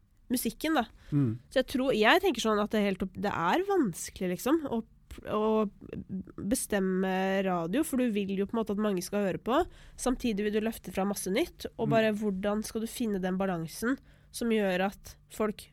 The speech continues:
Speaker 1: fortsatt vil høre på, men du sniker inn
Speaker 2: Ja.
Speaker 1: nye, helt nye låter ingen har hørt før, da.
Speaker 2: Men det må jo være ganske likt som når du D J-er også.
Speaker 1: Det er veldig likt.
Speaker 2: At det er litt sånn, ja, på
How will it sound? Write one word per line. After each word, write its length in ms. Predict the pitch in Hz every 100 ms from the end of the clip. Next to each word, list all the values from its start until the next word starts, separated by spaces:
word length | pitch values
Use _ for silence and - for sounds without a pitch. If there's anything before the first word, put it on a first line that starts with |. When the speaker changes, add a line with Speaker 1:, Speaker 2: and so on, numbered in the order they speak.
| _
Speaker 1:
fortsatt 460 | - 208 - 202
vil 100 | 208
høre 200 | 220 202
på, 200 | 185 202 202
men 440 | 202 202 190 190
du 60 | 190
sniker 340 | 202 190 185
inn 220 | 185 180 185 - - _ - -
Speaker 2:
Ja. 160 | 131 120 - -
Speaker 1:
nye, 840 | 226 233 226 233 220 202 185 180 185
helt 360 | 196 - 214 214
nye 160 | 202 196
låter 260 | 190 190
ingen 160 | 185 175
har 120 | 180
hørt 60 | 170
før, 140 | -
da. 80 | 233 - - - -
Speaker 2:
Men 100 | 143
det 100 | 190
må 120 | 165
jo 60 | 170
være 300 | 170 139 147
ganske 280 | 143 135 151 139
likt 340 | 131 - -
som 180 | 131 120
når 140 | 113
du 80 | 117
D 160 | 107 104
J-er 220 | 107 110
også. 260 | 107 127 151 - 285
Speaker 1:
Det 80 | 311
er 80 |
veldig 220 | 311 247 220
likt. 320 | - - -
Speaker 2:
At 120 | 135
det 100 | 143
er 80 | 131
litt 140 | 131 123
sånn, 280 | 127 110
ja, 220 | 127 143 117 98 -
på 340 | 127 120 120